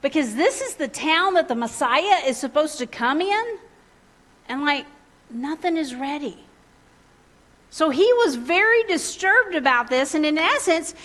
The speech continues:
he thought the community of faith in Jerusalem had not allowed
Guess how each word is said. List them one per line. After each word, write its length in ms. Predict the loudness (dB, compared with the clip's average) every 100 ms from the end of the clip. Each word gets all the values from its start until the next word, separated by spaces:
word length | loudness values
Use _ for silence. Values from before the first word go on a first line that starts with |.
| -18 0
he 220 | 0 2
thought 440 | 4 4 4 2 -4 -14 -4
the 100 | 0
community 640 | 2 2 2 2 2 2
of 100 | 2
faith 340 | 2 2 2
in 140 | 2 0
Jerusalem 680 | 0 4 4 4 2 0 0
had 260 | 0 0
not 540 | 2 2 2 4 2 2
allowed 1000 | 0 2 4 2 4 4 6 4 2 -2